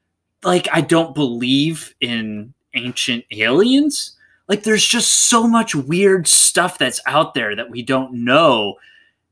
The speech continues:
And how weird is it that all of this stuff can kind of be explained by aliens? You know what I mean? Like, it's, I, I, I'm, I'm a, if, if we wanna start talking ancient civilization conspiracy theories, I could go on all day.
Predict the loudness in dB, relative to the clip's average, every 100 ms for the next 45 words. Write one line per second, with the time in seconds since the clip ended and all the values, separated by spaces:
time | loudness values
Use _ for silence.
0 | -8 -6 -4 -4 -4 -4 -6 _ -20 -18
1 | -10 -4 -2 0 -2 -2 -4 -2 -2 0
2 | 2 2 2 -2 -2 -2 -2 -4 -6 -10
3 | -6 -6 -4 -4 -2 0 0 0 -2 -2
4 | 0 0 0 -8 0 2 4 2 2 -2
5 | _ _ _ _ _ -2 2 0 2 0
6 | -4 -12 -6 0 2 2 0 -2 -2 -2
7 | -2 -6 -10 -14 _ _ -4 -2 -4 -4
8 | -4 -4 -6 -2 -2 0 0 0 0 -2
9 | -8 -14 -20 -12 -10 -8 -8 0 2 4
10 | 2 2 2 2 2 2 0 -2 -2 -2
11 | -2 -4 -4 -4 0 0 0 -2 -2 -2
12 | -4 -4 -8 -6 -2 -2 -2 -6 -4 -4
13 | -4 -6 -10 -20 -4 0 0 0 2 2
14 | 2 0 -2 -10 -2 0 0 -4